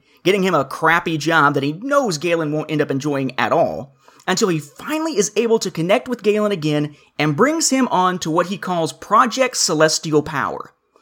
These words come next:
He knows that Galen is working on the idea of using Kyber crystals to generate immense amounts of energy, but he also knows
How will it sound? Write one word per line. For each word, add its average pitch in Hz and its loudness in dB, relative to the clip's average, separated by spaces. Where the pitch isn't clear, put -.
He 254 2
knows 302 2
that 285 4
Galen 233 2
is 208 -2
working 185 -2
on 175 -4
the 165 -4
idea 147 0
of 131 0
using 185 -4
Kyber 240 0
crystals 131 -4
to 156 -4
generate 185 2
immense 202 0
amounts 160 0
of 147 -2
energy, 156 -2
but 110 4
he - -2
also 302 2
knows 220 2